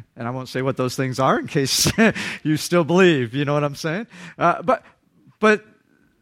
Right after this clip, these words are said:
there were probably more than three. Most likely, as a matter of fact, there's a high likelihood there were more than three. Uh, because, you see, we, we say there's three only because we had three gifts, right?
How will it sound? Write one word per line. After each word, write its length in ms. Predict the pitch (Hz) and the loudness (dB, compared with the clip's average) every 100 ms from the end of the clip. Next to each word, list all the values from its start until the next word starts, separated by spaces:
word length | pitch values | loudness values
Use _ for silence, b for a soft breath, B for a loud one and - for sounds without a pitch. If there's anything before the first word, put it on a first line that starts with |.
| _ - | _ 2
there 140 | 208 | 4
were 100 | 208 | 4
probably 480 | 190 262 302 240 202 | 2 4 4 4 4
more 220 | 185 208 | 4 2
than 100 | 175 | 2
three. 300 | - 220 175 - | 0 2 2 2
Most 300 | 233 247 226 | 2 2 2
likely, 540 | 277 - 160 123 131 - - | 2 2 0 -2 -8 -14 -8
as 240 | 156 - | -6 -6
a 80 | - | -6
matter 200 | 160 170 | 0 2
of 60 | 139 | 4
fact, 180 | 165 | 2
there's 140 | 151 - | 0 -4
a 40 | |
high 240 | 139 240 262 | -6 -4 0
likelihood 460 | 185 151 143 147 | 0 0 -6 -6
there 100 | 135 | -6
were 80 | 123 | -6
more 180 | 131 131 | -2 -2
than 140 | 117 | -4
three. 300 | - 151 120 - B B B | -4 -2 -2 -6 B B B
Uh, 140 | 147 - _ 156 | -10 -12 _ -6
because, 360 | 208 - 214 - | -2 2 2 0
you 60 | |
see, 280 | 202 233 214 B B B | -2 0 -2 B B B
we, 220 | 196 196 | -6 -4
we 160 | 196 | -6
say 220 | 196 254 247 | -2 2 4
there's 240 | 208 - | 2 0
three 160 | 202 196 | 2 4
only 180 | 220 | 4
because 380 | 170 165 196 165 | 0 0 0 0
we 140 | 180 170 | 0 2
had 200 | 170 131 | 0 0
three 200 | 175 151 | -4 0
gifts, 360 | 185 135 - | 0 -2 -4
right? 280 | 139 151 170 | -4 -4 -6